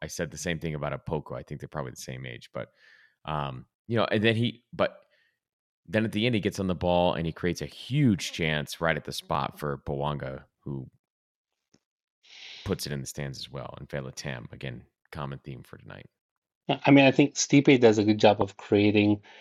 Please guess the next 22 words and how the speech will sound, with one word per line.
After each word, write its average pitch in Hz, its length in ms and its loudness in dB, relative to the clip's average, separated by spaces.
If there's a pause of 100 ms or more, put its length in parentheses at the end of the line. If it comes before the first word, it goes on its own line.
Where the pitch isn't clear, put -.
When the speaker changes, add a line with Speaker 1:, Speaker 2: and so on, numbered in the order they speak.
(160)
Speaker 2:
finishing 101 460 2
is 90 100 -2
a - 20 -2
whole 92 140 0
different 90 260 -2
story. 104 460 -2 (580)
Speaker 1:
Yeah, 82 280 -4 (300)
yeah. 62 200 -14 (1120)
All 82 100 2
right, 80 300 0
Ben 85 280 0
Cox - 540 -4
at 80 220 -6
Sir 80 120 -6
Bensington. 69 1080 -8 (160)
What 78 240 0
helps 90 320 -2
the 78 100 -12
team 80 320 -4
more? 90 220 -2
Sifu's 82 480 -8
inconsistent, 76 640 -10